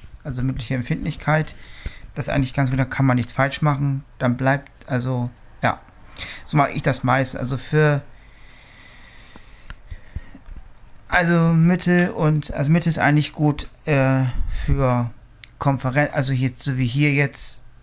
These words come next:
aufzuzeichnen, da kann man nichts falsch machen, wird auch nicht übersteuert. Und der hat auch kein Limit, Limiter drin.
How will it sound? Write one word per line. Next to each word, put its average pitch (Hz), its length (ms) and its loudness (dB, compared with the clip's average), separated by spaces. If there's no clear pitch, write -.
aufzuzeichnen, 127 920 -2
da 123 80 0
kann 131 200 -2
man 120 100 0
nichts 120 180 -2
falsch 135 220 -2
machen, 123 140 -2
wird 127 140 -8
auch 120 80 0
nicht 120 120 -2
übersteuert. 139 560 0
Und 139 240 0
der 143 100 0
hat - 60 -10
auch 113 140 -4
kein 120 160 4
Limit, 175 300 4
Limiter 165 460 2
drin. 151 380 2